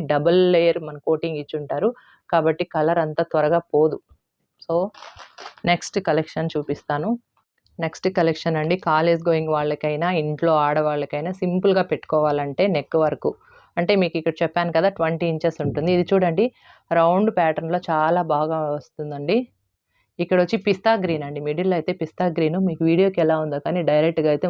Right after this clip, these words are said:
మంచి లుక్ అనమాట. పేస్టల్ కలర్, ఇంగ్లీష్ కలర్స్ అనమాట. So ఇక్కడ చూడండి, రౌండ్ ప్యాటర్న్‌లో మనకు సీజెడ్ స్టోన్స్, మళ్ళీ ఓవెల్ ప్యాటర్న్‌లో కెంపు స్టోన్స్, మళ్ళీ, ఆ,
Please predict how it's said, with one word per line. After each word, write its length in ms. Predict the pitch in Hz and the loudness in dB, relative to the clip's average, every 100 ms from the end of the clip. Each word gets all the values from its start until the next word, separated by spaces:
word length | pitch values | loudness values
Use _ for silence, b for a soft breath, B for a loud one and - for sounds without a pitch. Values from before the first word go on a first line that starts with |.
| 156 | -4
మంచి 400 | - 196 185 233 175 | -6 -6 0 0 0
లుక్ 160 | 160 151 | -2 -2
అనమాట. 320 | 147 139 165 226 b b b _ | -2 -4 -4 -4 b b b _
పేస్టల్ 440 | 175 175 - 190 185 | 0 0 0 0 2
కలర్, 240 | 151 147 170 160 | -2 0 -2 -2
ఇంగ్లీష్ 300 | 160 170 - | -2 -2 -2
కలర్స్ 260 | 143 139 - | -2 -2 -4
అనమాట. 320 | 139 135 131 208 247 B B - | -6 -6 -2 -4 -4 B B -2
So 100 | 190 | 2
ఇక్కడ 160 | 190 180 180 | 2 0 0
చూడండి, 340 | 202 180 180 | 0 2 0
రౌండ్ 320 | 180 160 180 190 | 2 2 2 2
ప్యాటర్న్‌లో 380 | 175 160 160 170 | 0 0 -2 -4
మనకు 160 | 160 147 | -6 -6
సీజెడ్ 300 | 165 156 165 - | -4 0 -2 0
స్టోన్స్, 320 | 165 160 - 185 | -2 0 0 2
మళ్ళీ 160 | 160 156 151 | 2 4 2
ఓవెల్ 200 | 160 165 | 2 0
ప్యాటర్న్‌లో 460 | 151 147 151 151 185 190 | -4 -6 -6 -2 0 0
కెంపు 280 | 151 151 147 | -4 -4 -6
స్టోన్స్, 320 | - 151 151 214 160 | -4 -6 -4 -2 0
మళ్ళీ, 200 | 156 220 b b b b | 0 0 b b b b
ఆ, 80 | - | -6